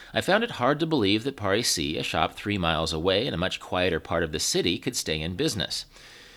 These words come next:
Eventually, curiosity got the best of me, and I introduced myself to the store's fifty-nine-year-old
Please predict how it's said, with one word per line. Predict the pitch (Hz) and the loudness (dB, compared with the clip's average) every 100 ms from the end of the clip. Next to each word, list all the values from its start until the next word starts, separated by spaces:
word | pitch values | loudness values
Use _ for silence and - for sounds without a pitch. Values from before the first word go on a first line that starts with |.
| - | -6
Eventually, | 98 139 - 135 | 2 2 4 2
curiosity | 127 131 117 113 113 110 | 2 2 6 6 6 2
got | 107 98 | 4 2
the | 95 | 4
best | 104 151 - | 4 4 2
of | 151 | -2
me, | 175 | 0
and | 170 | 0
I | 95 | 0
introduced | 95 104 107 - | -2 0 0 2
myself | 85 90 - 95 - | 0 0 0 -2 -2
to | |
the | 87 | -2
store's | 87 98 92 90 | -2 2 2 2
fifty-nine-year-old | - - 92 90 87 85 82 80 | -4 -8 -4 -2 0 0 0 0